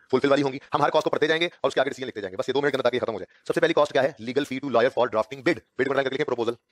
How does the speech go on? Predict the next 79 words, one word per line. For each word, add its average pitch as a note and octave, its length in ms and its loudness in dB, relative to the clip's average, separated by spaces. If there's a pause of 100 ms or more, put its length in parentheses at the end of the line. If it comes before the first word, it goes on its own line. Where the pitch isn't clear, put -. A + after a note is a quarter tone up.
(460)
बिड C3+ 100 4
प्रपोजल C3 240 2
क्या - 120 2
होता F3+ 120 4
है F3+ 60 0
जी? F#3 80 -4
ये E3+ 60 -6 (720)
वही G3+ 160 6
quotation F3 320 2
है B2+ 200 2 (100)
जो C#3 120 2
हमने C3+ 300 -2
तैयार C3+ 240 0
करनी C3 220 -6
थी D#3+ 80 -2
और C#3+ 80 2
मैंने B2+ 140 -2
कहा A#2+ 140 2
था C#3 140 2
मैं B2+ 80 -2
अपने B2+ 120 -8
manager A2+ 200 -4
को, C3 140 0
अ, - 260 -2
इस B2+ 140 -2
feasibility C#3 400 0
के D#3+ 60 0
तैयार B2+ 160 2
करने B2+ 160 -2
के A#2+ 40 -4
ऊपर A#2+ 120 -2
भी C#3+ 60 -8
पैसे A2 180 -4
दूंगा, G#2 340 -2
ठीक B2 100 2
है? D#3+ 40 2
तो C3+ 360 0
सबसे - 160 -4
पहली D#3 140 2
कौन D#3 100 2
सी E3 60 -4
cost D#3 160 2
आई D#3 60 2
है D#3+ 60 0
जी? F3+ 100 -4 (920)
Legal D3+ 280 2
fee। A#2 300 -8 (300)
ये F#3+ 80 4
पहले F#3+ 180 2
तो, - 140 -12
पहले F#3 160 2
एक F#3 80 0
डिसीजन F3 220 -2
करेंगे D3 160 2
obtain C3 180 2
या D3+ 60 -6
फुलफिल A#2 220 -2
है, G2 40 -2
फिर D3 100 0
उसके D#3+ 100 2
बाद D3 100 4
देखेंगे D3 180 2
एसेट C#3 120 0
या C#3+ 40 0
expense A2+ 220 -4
वाली, G2 100 -8
ठीक C3+ 100 -4
है? D#3 60 -4 (180)
तो D3+ 60 -4
बताइए F3 180 2
cost D#3+ 180 0
ऑफ F3+ 40 2
ऑब्टेन E3 140 2
है F#3 60 2
या G#3+ 40 2
कॉस्ट E3+ 160 -2
ऑफ - 20 -12
फुलफिल D3+ 180 -2
है? C3 60 -2